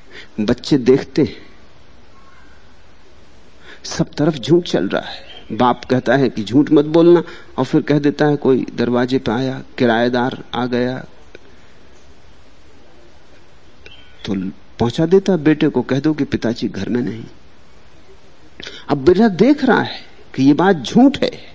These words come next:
तो इस सब का क्या अर्थ होता है? इसका अर्थ होता है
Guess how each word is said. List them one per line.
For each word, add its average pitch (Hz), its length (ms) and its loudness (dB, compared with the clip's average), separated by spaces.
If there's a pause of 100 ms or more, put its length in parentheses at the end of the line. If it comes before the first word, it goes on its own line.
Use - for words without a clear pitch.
(920)
तो - 80 -10
इस 214 100 4
सब - 260 0
का 240 120 8
क्या 262 240 4
अर्थ 254 360 4
होता 139 220 6
है? 135 80 6
इसका 143 240 0
अर्थ 131 260 4
होता 123 260 2
है - 340 -8